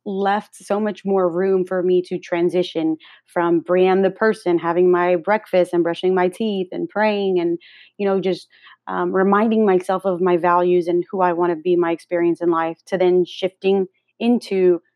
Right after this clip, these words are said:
Br-, you know, work Brianne and, like, who I'm serving and what my purpose is and what my main focus for the day was, um, to then shift to meetings, right? Like,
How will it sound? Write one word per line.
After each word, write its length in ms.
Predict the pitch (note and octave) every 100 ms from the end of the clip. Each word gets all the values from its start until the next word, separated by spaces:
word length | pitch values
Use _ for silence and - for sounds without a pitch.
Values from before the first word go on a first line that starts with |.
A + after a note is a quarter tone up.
| _ E3+ -
Br-, 140 | F#3+
you 100 | G3+
know, 80 | F#3+
work 300 | F#3+ G3+ -
Brianne 520 | F3+ F3+ E3+ D#3+ D#3+ - _ -
and, 160 | F#3 F3+
like, 180 | E3+ E3+
who 120 | F#3+
I'm 180 | F#3+ G3+
serving 480 | F#3 C4 B3+ F#3+ F3+
and 120 | E3+
what 140 | F3 G3+
my 140 | G3
purpose 420 | G3 A#3+ G3+ F#3+
is 220 | F#3 F3+ F3+
and 220 | F#3 F3+
what 180 | F#3 G3
my 180 | F#3
main 320 | F#3 F3+ F#3+ F3+
focus 320 | G#3 G3+ -
for 140 | F#3
the 80 | F3
day 260 | E3+ G3 G3+
was, 420 | D#3+ D#3+ D#3+ - - _ _ -
um, 360 | F3 E3+ E3+
to 100 | -
then 220 | F#3+ F#3 F3+
shift 320 | - F3+ -
to 100 | -
meetings, 540 | G#3+ B3 G3+ F#3 E3+ E3+
right? 200 | E3+ E3+
Like, 160 | F3